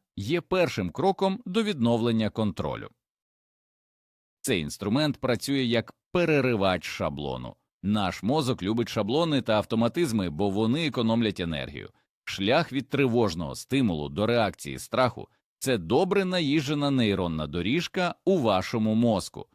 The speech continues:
Чим частіше ви нею ходите, тим ширшою і глибшою вона стає.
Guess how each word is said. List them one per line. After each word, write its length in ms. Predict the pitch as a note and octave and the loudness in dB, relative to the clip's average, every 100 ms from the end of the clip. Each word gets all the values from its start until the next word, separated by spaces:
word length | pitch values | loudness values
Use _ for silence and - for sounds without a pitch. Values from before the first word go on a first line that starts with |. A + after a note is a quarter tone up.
| _ _ - | _ _ -8
Чим 240 | - F#2+ | -2 -2
частіше 480 | D#2 D#2 - G2 - | -2 -8 -6 -6 -6
ви 140 | C#2+ | -6
нею 280 | D2+ E2+ G2 | -4 -2 -2
ходите, 460 | A2 G3+ G3 F#3 F3 | 0 0 0 -2 -4
тим 260 | - B2+ | -2 0
ширшою 580 | G#2 - C#3 F3+ - F3+ | -2 -2 -2 0 0 0
і 200 | F3 F3 | 0 0
глибшою 560 | D#3+ A2 G2+ - A#2 G2+ | 0 0 -2 -4 -2 -2
вона 280 | F2 D#2 D2 | -2 -4 -6
стає. 420 | - D#2 C2 | -8 -8 -8